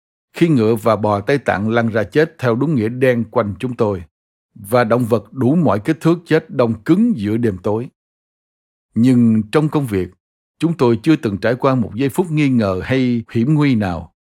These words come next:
So với những khó khăn trong đời sống thường nhật của những người chăn gia súc và thợ săn định cư ở các khu vực này, những gì chúng tôi gặp phải chỉ là chuyện rất nhỏ.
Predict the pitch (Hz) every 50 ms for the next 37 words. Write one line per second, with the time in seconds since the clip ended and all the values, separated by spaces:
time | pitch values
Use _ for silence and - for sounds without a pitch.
0 | _ _ _ _ _ _ _ _ _ _ - - - 135 131 120 156 156 135 117
1 | 117 - - 151 147 - 135 120 117 104 - 127 131 117 113 98 92 90 - -
2 | 120 131 165 170 - - 123 110 101 98 98 90 - _ _ 117 113 104 120 139
3 | 151 131 104 90 - - 135 117 117 107 110 104 104 - 156 160 - - 123 117
4 | 113 - 101 104 120 117 - - 131 127 123 120 113 104 113 113 113 135 131 123
5 | 120 - - - 120 117 - 151 - - 127 110 95 104 92 - 101 98 95 87
6 | 87 87 _ _ _ _ _ _ _ _ - 117 139 180 208 175 123 117 208 202
7 | 170 185 160 143 123 113 - - - - 113 101 110 135 170 208 196 - 147 156
8 | 156 131 117 107 101 98 - 104 95 98 107 101 - 156 175 170 - 110 101 90
9 | 90 98 117 147 185